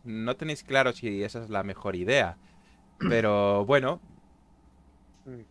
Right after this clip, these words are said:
Speaker 1: no sé. Quizás queráis reunir el grupo o quizás queráis separar al grupo. Eso depende de vosotros.
Speaker 2: No. No, no, yo creo que,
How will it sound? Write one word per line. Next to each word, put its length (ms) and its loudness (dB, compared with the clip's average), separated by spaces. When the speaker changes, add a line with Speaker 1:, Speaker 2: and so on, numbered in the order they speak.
Speaker 1:
no 160 -6
sé. 200 -8
Quizás 320 -12
queráis 340 -4
reunir 380 -6
el 80 -2
grupo 380 -4
o 80 -6
quizás 500 -8
queráis 320 -8
separar 380 -10
al 100 -12
grupo. 300 -6
Eso 300 -4
depende 320 -4
de 80 0
vosotros. 500 -12
Speaker 2:
No. 80 -4
No, 60 -2
no, 160 2
yo 120 0
creo 180 4
que, 380 4